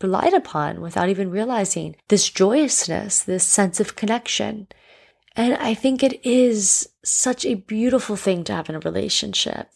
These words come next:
Though I've also heard the flip side that some people feel like it's a way of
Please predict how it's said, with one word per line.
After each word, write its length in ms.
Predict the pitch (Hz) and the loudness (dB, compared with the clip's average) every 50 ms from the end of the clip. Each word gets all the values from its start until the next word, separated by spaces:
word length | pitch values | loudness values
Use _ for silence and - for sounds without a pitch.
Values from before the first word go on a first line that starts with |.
| _ _ | _ _
Though 280 | 208 202 202 208 202 | 2 4 6 6 6
I've 200 | - 202 202 190 | 6 4 2 2
also 320 | - - 233 226 226 233 220 | 2 2 2 2 2 0 0
heard 420 | 185 - 185 185 180 180 180 175 - - - - - _ _ | 0 -2 -4 -2 -2 -2 -4 -6 -12 -20 -20 -20 -20 _ _
the 80 | - - | -6 -6
flip 300 | - - - 285 285 - | -2 2 2 2 4 4
side 480 | - - 180 165 156 151 156 160 160 | 2 4 4 4 4 2 0 -2 0
that 220 | - 165 160 - - - - - - _ | 0 0 0 0 -4 -14 -20 -20 -16 _
some 220 | - - 226 226 | -2 0 0 2
people 280 | 208 233 254 214 240 247 | 2 2 2 4 2 2
feel 260 | 247 - 220 220 214 | 2 2 0 2 4
like 260 | 220 214 214 208 - | 4 4 4 2 2
it's 160 | 196 202 - | -2 -2 0
a 60 | - 196 | 0 2
way 420 | 175 185 180 180 185 180 180 - | 2 4 4 4 4 4 4 2
of 440 | - - 180 170 165 165 170 165 | 2 2 2 4 2 2 0 -4